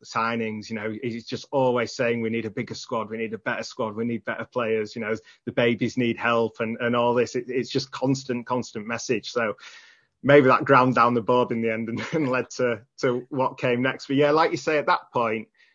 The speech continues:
I don't think there was any concerns from the fans in terms of overspending. I think we were just,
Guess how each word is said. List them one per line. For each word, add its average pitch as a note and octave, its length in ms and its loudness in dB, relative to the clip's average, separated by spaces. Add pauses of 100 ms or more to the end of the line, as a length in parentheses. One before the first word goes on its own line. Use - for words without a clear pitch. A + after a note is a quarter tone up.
I - 80 -8
don't C#3+ 240 2
think C3+ 140 0
there A#2+ 100 -2
was A#2 140 -2
any A#2+ 260 0
concerns B2 560 -4
from A#2 180 -6
the A2+ 60 -4
fans G#2+ 380 -8
in A2+ 100 -6
terms A#2 300 -6
of A2+ 100 -8
overspending. A2 600 -8
I G2+ 40 -12
think A#2+ 220 -6
we A#2 80 -2
were A2+ 80 -2
just, - 380 -12